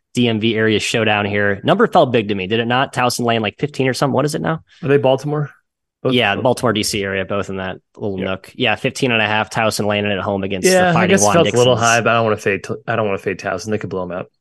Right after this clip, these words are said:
Speaker 1: I don't
Speaker 3: Yeah,
Speaker 1: even, I
Speaker 3: Jason
Speaker 1: didn't see the
Speaker 3: Gibson,
Speaker 1: win.
Speaker 3: un-, unsure what his status is. It was, like, a back thing that flared up on him
Speaker 2: Mm-hmm.
Speaker 3: before the game, so we don't know if he's gonna be playing. He's really important for Towson, I think.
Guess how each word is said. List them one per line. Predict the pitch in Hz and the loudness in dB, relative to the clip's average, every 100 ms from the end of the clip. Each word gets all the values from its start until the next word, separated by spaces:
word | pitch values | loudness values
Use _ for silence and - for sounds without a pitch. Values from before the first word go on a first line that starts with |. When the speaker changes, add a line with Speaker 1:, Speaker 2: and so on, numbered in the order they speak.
| _ | _
Speaker 1:
I | 107 | -6
don't | 101 90 | -4 -2
Speaker 3:
Yeah, | 120 | -2
Speaker 1:
even, | 110 | -2
I | |
Speaker 3:
Jason | 151 147 127 | 0 0 -2
Speaker 1:
didn't | 139 | -4
see | |
the | 147 | -4
Speaker 3:
Gibson, | - 127 | -4 -6
Speaker 1:
win. | 110 - | -6 -6
Speaker 3:
un-, | 131 135 110 | -6 -4 -6
unsure | 107 131 127 147 | -6 -6 -4 -4
what | 123 113 | -2 -4
his | 107 | -6
status | - 113 107 107 | -4 -4 -4 -8
is. | 95 | -10
It | 98 | -8
was, | 110 | -4
like, | 117 | -4
a | 98 | -6
back | 107 107 - | -10 -12 -10
thing | - 151 160 | -8 -8 -8
that | 147 127 | -8 -10
flared | - - 123 120 113 | -12 -8 -2 -2 -2
up | 113 131 | -4 -4
on | 123 | -4
him | 127 127 | -2 -4
Speaker 2:
Mm-hmm. | 117 | -4
Speaker 3:
before | 104 113 | -4 -4
the | 104 | -4
game, | 104 107 123 131 127 | -6 -6 -6 -8 -12
so | - 104 | -12 -8
we | 113 | -8
don't | 110 | -8
know | 107 98 | -10 -12
if | 113 | -12
he's | 104 - | -14 -12
gonna | 104 | -12
be | 101 | -10
playing. | - 104 104 104 | -8 -8 -6 -4
He's | 123 | -4
really | 135 151 | -2 -2
important | 104 110 104 107 | -2 -4 -4 -8
for | 95 | -14
Towson, | 101 107 - | -14 -14 -16
I | 113 | -20
think. | - - | -20 -20